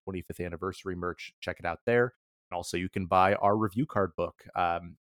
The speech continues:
which is, uh, super cool. I've got, I'm looking at a couple of copies of it right now, uh, three hundred pages of our review cards, uh, which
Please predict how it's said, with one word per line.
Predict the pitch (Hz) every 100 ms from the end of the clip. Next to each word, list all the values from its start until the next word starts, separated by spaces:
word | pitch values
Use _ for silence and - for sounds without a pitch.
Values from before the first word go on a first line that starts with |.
| -
which | 101 90 -
is, | 90 80 78 -
uh, | 80 78
super | - 135 117
cool. | - 113 98 98
I've | 92
got, | 95 87 - 98
I'm |
looking | 98 95
at | 92
a |
couple | - 101 98
of | 90
copies | 95 - 87
of | 85
it | 82
right | 92 87
now, | 113 113 110 - - - - -
uh, | 82 80 -
three | 113
hundred | 107 101 -
pages | 92 - 85 -
of | 90
our | 85 82
review | 80 90 101
cards, | - 95 90 90 87 -
uh, | - 78
which | 80 80 - -